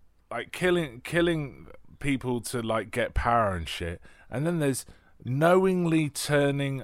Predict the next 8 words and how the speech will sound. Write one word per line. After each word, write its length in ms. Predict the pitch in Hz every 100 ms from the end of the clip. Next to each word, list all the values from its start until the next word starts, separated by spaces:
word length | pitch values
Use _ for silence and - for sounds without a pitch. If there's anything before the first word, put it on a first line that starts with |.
| -
a 120 | 107
city 520 | - - 139 - 123
full 360 | - - 131 143
of 120 | 131
people 600 | - 135 123 - 76 78 - - - - - _ - _ _ _
into, 400 | 123 127 117 131
like, 420 | 120 123 120 120 -
de-, 420 | 139 131 90